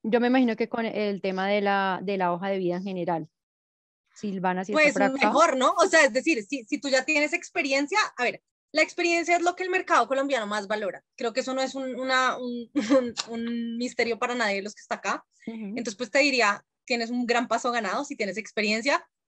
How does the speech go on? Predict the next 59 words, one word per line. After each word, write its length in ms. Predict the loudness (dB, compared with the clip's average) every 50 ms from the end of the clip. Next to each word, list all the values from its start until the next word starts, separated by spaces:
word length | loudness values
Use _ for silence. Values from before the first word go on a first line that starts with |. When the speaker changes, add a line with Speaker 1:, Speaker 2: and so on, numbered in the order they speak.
| _ _ -2
Speaker 2:
La 160 | 2 2 2
única 280 | 2 0 0 2 2
recomendación 640 | 2 2 0 -2 -2 -4 -2 -4 -4 -6 -6 -6 -6
es, 80 | -6
pues, 160 | -8 -6 -2 0
evidentemente 680 | 2 2 2 2 0 0 0 0 -2 -2 0 2 2
va 80 | 2
a 40 | 4 2
tener 160 | 2 0 0
mucho 240 | -2 -4 -6 -4 -2
más 160 | -2 -2 -2
peso 300 | 0 -2 0 0 0 0
la 80 | 0
experiencia 560 | -2 -2 -2 -4 -2 -2 0 -2 -2 -4 -4 -2
que 60 | 0
lo 80 | 0
académico, 520 | 0 0 0 0 0 0 0 0 0 0 0
pero 120 | 0 0
eso 100 | 0 -2
no 100 | -4 -4
quiere 180 | -2 0 0 0
decir 200 | 0 -2 -4 -4
que 80 | -4
no 100 | -4 -4
pongas 280 | -2 -2 0 0 0 0
lo 60 | 0
académico. 500 | 2 4 4 6 6 4 2 -4 -8 -8 -6
Tal 140 | -4 0
vez 160 | 0 0 0 0
lo 120 | 0 -2
que 100 | -2 0
te 100 | 2 2
diría 340 | 4 4 4 4 4 4 4
es, 160 | 2 0 -6 _ _ _ _ _ _ _
si 140 | -10 -6 -2
ya 160 | 0 0 0 0
tienes 260 | -2 -2 -2 0 0
mucha 260 | -2 -2 -2 -2 -2
más 200 | -2 0 -2 -2
experiencia, 680 | -4 -8 -10 -8 -6 -4 -4 -2 -2 -2 -2 -2 -4 -2
que 80 | -2
además 220 | -2 -2 -4 -4 -6
es 80 | -4
más 180 | -2 0 0 0
relevante 540 | 0 0 0 2 2 2 2 0 -2 -6 -6
que 80 | -4
lo 80 | -4 -4
académico, 500 | -2 -2 -2 -2 0 -2 -4 -6 -6 -6
pues 140 | -6 -6 -6
simplemente 380 | -6 -6 -4 -4 -4 -4 -6
puedes 200 | -6 -6 -8 -6
poner 240 | -6 -6 -6 -4 -4
la 80 | -4 -6
experiencia 560 | -10 -10 -12 -10 -8 -6 -6 -8 -8 -10 -10 -8
antes 300 | -8 -8 -10 -10 -14 -14 -10
que 60 | -8
lo 80 | -8 -8
académico. 480 | -8 -8 -10 -12 -12 -14 _ _ -20 -20 _ _ _ _ _ _ _ -12
Speaker 1:
Listo. 420 | -10 -10 -10 -10 -12 -16 -20 -20